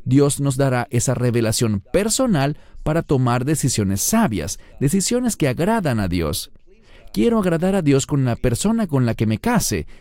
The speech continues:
Quiero agradar a Dios con el lugar donde elija para vivir. Quiero agradar a Dios con mi trabajo. Todo esto proviene de la sumisión y todo esto es desafiado severamente cuando aceptamos estas filosofías de las que hablamos hoy,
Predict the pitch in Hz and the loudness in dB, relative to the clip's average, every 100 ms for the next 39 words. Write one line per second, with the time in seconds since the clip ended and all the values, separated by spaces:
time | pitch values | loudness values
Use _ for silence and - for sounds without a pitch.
0 | - 101 98 95 117 147 147 165 165 147 | -8 -2 0 2 0 0 0 0 2 2
1 | - 160 151 120 104 101 107 135 135 98 | 2 0 2 2 2 0 0 0 0 0
2 | 82 - 101 104 113 135 175 254 151 92 | -2 -4 -4 -2 -2 0 0 2 2 0
3 | - - - - 233 247 185 135 135 156 | -10 -20 -10 -2 0 2 0 0 -2 -2
4 | 147 123 113 123 123 - 165 233 233 - | 0 0 0 0 0 0 -2 0 0 0
5 | 87 - - - - 285 254 180 - 151 | -4 -6 -16 -10 -2 2 4 2 2 0
6 | 127 110 113 117 113 101 - 165 185 226 | 0 2 0 0 0 0 0 0 2 0
7 | - 139 95 87 101 - - - - 139 | 0 0 2 0 -4 -8 -20 -10 -2 0
8 | 196 202 190 170 151 151 - 123 123 143 | 2 4 4 4 2 0 -2 0 2 2
9 | 131 113 - 131 131 135 139 - 104 131 | 2 -2 0 0 2 0 0 0 0 0
10 | 233 262 202 117 104 143 165 - - - | 0 0 2 2 0 0 -4 -6 -10 -2
11 | 156 151 147 147 - - 151 165 185 - | 0 2 0 0 -2 -2 0 0 0 0
12 | 117 - 139 - 120 107 - 104 - 180 | 0 0 -2 0 2 2 0 -2 -2 0
13 | 120 127 127 117 113 113 92 80 80 - | 2 0 0 0 0 -2 -2 -2 -2 0
14 | 208 110 | 0 0